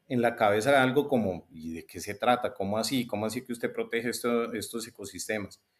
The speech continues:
Y te va dando pautas donde tú le puedes ir presentando nuestro negocio para que esa persona también se enamore de lo que nosotros estamos haciendo y pueda ser parte de nuestra compañía.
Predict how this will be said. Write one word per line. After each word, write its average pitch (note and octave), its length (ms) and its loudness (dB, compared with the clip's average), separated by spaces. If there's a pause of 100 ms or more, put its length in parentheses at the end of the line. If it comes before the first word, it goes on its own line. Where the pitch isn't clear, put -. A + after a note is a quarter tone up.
(240)
Y G2+ 100 -20
te G#2+ 140 -2
va G#2+ 160 6
dando C3+ 300 4
pautas G#2+ 440 4
donde F#2 240 -4
tú G2 140 -4
le A#2 120 2
puedes B2+ 280 0
ir C3 140 -4
presentando C3 760 0 (220)
nuestro B2 400 2
negocio C3 580 2 (200)
para A2+ 200 2
que B2+ 120 -2
esa C3 180 -4
persona B2 380 0
también G#2+ 260 0
se A#2 120 -2
enamore G#2+ 420 2
de A2+ 80 4
lo A2+ 120 0
que G2+ 100 -12
nosotros F#2+ 500 -6
estamos G2+ 400 -6
haciendo G2+ 340 -4
y G#2 40 -8
pueda G#2 260 -2
ser G2+ 160 -8
parte G2+ 300 -6
de G2+ 80 -4
nuestra F2+ 500 -8
compañía. F2+ 540 -10